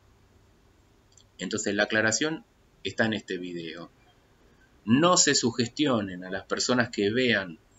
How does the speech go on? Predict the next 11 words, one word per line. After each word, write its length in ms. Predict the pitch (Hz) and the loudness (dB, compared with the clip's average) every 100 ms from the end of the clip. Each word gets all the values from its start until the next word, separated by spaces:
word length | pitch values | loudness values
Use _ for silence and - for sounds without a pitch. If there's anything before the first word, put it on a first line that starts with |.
| - | -14
en 100 | 95 | -4
algún 300 | 92 101 120 | -2 0 0
lugar 360 | 110 107 120 123 | 0 2 2 2
un 160 | 113 117 | 0 0
altar 280 | 107 120 117 | 0 0 0
del 160 | 104 | -2
culto 220 | 98 113 107 | -4 -4 -4
de 80 | |
la 100 | 98 | -4
Santa 340 | 98 110 104 98 | -4 -6 -4 -4
Muerte 580 | 110 120 117 - 117 | -2 -2 -2 -6 -6